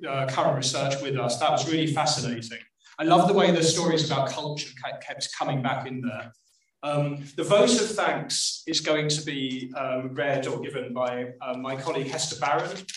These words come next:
in the History Department, who is now Professor of Modern History, um, at Sussex,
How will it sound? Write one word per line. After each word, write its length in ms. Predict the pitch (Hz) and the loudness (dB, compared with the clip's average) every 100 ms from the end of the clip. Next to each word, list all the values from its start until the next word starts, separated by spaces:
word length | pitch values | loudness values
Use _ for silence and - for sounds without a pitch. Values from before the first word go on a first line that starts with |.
| - - - | -12 -14 -8
in 80 | 139 | -4
the 80 | 147 | -2
History 260 | 156 160 | 0 -2
Department, 560 | 151 151 147 165 160 156 | -2 0 0 2 -2 -2
who 60 | 147 | -4
is 120 | 156 | -4
now 120 | 139 | -4
Professor 460 | 147 - 185 - 165 | -6 -2 0 2 0
of 100 | 160 | -2
Modern 240 | 160 151 | -2 -2
History, 500 | 156 - 156 147 143 - - | -4 -4 -6 -8 -10 -12 -12
um, 560 | 139 131 127 127 131 - - | -6 -2 -2 -4 -8 -14 -12
at 100 | 139 | -8
Sussex, 760 | - 156 - 185 - - - | -2 0 0 0 -2 -4 -6